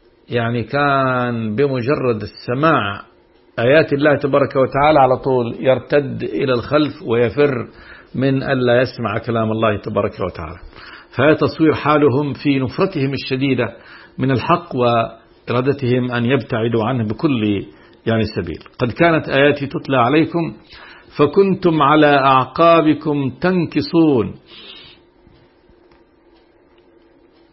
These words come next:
مستكبرين به، سامرا تهجرون". مستكبرين به،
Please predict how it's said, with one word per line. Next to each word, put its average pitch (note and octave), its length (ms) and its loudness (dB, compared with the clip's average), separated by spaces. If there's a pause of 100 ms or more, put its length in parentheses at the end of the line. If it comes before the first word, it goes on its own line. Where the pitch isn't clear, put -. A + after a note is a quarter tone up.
(220)
مستكبرين E3 760 2
به، - 200 0 (1300)
سامرا A2 540 2
تهجرون". F#2 540 -4 (880)
مستكبرين D3 1040 2
به، A#2 200 0